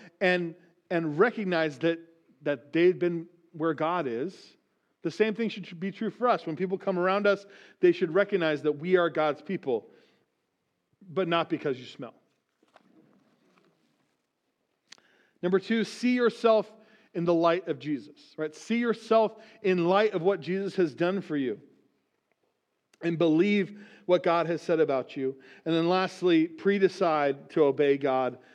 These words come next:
when he calls. I'm gonna pray here in just a second, and then we will, um, take communion together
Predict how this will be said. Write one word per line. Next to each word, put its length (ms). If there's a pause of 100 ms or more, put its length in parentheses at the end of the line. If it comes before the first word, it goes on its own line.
(160)
when 160
he 120
calls. 540 (1200)
I'm 60
gonna 120
pray 240
here 160
in 80
just 140
a 60
second, 400
and 140
then 160
we 140
will, 400
um, 380 (1300)
take 140
communion 380
together 520